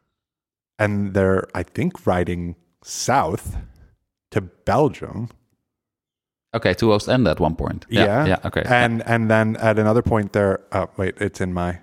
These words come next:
Speaker 1: Greg's musing, but at another point they go to the Delta Works,
Speaker 2: Mm-hmm.
Speaker 1: which just makes me think that they're in that middle island, 'cause they're not in, uh, Gorée Overvlakke.
Speaker 2: No, but Gorée Overvlakke is not part of Zeeland.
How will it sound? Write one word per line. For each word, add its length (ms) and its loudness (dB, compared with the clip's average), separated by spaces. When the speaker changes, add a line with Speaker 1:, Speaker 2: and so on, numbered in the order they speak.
Speaker 1:
Greg's 280 -2
musing, 260 -2
but 120 2
at 60 2
another 220 2
point 160 -2
they 80 -2
go 80 0
to 80 0
the 100 -10
Delta 280 -2
Works, 420 -4
Speaker 2:
Mm-hmm. 180 -4
Speaker 1:
which 160 -4
just 200 -2
makes 280 -2
me 80 -2
think 240 -6
that 160 -6
they're 100 0
in 80 -2
that 120 -2
middle 380 0
island, 280 0
'cause 140 -2
they're 80 0
not 160 2
in, 180 0
uh, 640 0
Gorée 520 2
Overvlakke. 1000 0
Speaker 2:
No, 180 -2
but 140 0
Gorée 280 0
Overvlakke 540 0
is 120 -2
not 180 0
part 140 2
of 80 -2
Zeeland. 480 0